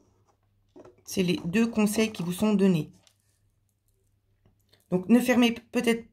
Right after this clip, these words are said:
pas forcément tout de suite la porte, hein. C'est peut-être comme ça, moi, que je verrai plutôt le conseil. Euh, ne restez pas fixé sur ce que vous, vous pensez en vous disant « ce que je veux, c'est le plus juste ». Écoutez vraiment tout ce qu'on vous dit, hein.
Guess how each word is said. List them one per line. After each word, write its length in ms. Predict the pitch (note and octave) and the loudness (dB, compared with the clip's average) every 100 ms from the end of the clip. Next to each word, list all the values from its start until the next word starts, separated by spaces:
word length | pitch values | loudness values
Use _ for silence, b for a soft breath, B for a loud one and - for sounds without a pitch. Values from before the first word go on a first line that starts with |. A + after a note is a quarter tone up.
| _ - | _ -4
pas 100 | A#3+ | -4
forcément 420 | A3+ - A3+ A3+ | -4 -2 2 2
tout 140 | G#3+ | 0
de 40 | G3+ | -4
suite 180 | G#3 G3 | -4 -2
la 80 | F#3+ | -2
porte, 340 | F#3+ F#3 - | -2 -6 -4
hein. 160 | F3+ - b b b b b | -8 -8 b b b b b
C'est 160 | - A3 | -4 -2
peut-être 340 | G3+ G3+ G3 | 2 2 0
comme 180 | - G3+ | 2 0
ça, 200 | G3+ F3 | 2 0
moi, 160 | E3+ | 0
que 140 | E3+ F#3 | -2 -4
je 100 | E3+ | -2
verrai 240 | F3 F#3 | 0 -2
plutôt 280 | F#3 F3 F#3 | -4 -2 -2
le 100 | F3+ | -2
conseil. 400 | F3+ F3 E3+ D#3 B B B B B - | -2 -4 -4 -8 B B B B B 2
Euh, 200 | F#3 F#3 | 2 4
ne 120 | G#3 | 2
restez 360 | G#3+ A3+ A3+ A#3 | 2 0 0 -2
pas 280 | A#3 A#3 - | 0 -2 -4
fixé 640 | G3 - C#4 - - A#3+ | -10 -6 -6 -6 -4 -2
sur 180 | A#3 G3+ | -2 -6
ce 100 | G3 | -8
que 80 | - | -2
vous, 300 | G#3 G3 B3 | 0 2 2
vous 160 | G#3 A3 | 2 0
pensez 680 | - G3+ G3+ - A#3 C#4 C#4+ B B B | 2 0 0 0 2 2 -4 B B B
en 80 | G3+ | -2
vous 140 | G#3 | 0
disant « 340 | F#3+ G3+ A3 C4 | 2 2 2 2
ce 140 | B3+ | 0
que 100 | - | -4
je 160 | G#3 F3 | -4 -2
veux, 120 | A#3+ | -4
c'est 160 | A#3+ A3 | 0 0
le 100 | F#3+ | 0
plus 160 | G#3+ | 0
juste ». 400 | A3+ A3 G#3 - - b b b - | 2 2 0 -4 -20 b b b -8
Écoutez 420 | A3+ A3+ A3+ B3 | -4 -2 -2 -2
vraiment 380 | G3+ G3+ A3 A#3+ | 0 2 4 2
tout 140 | A#3+ | -2
ce 80 | A3+ | -8
qu'on 200 | - A#3 | 2 2
vous 160 | G3+ A3 | 4 0
dit, 260 | F3 E3 | 0 -2
hein. 160 | D#3 | -2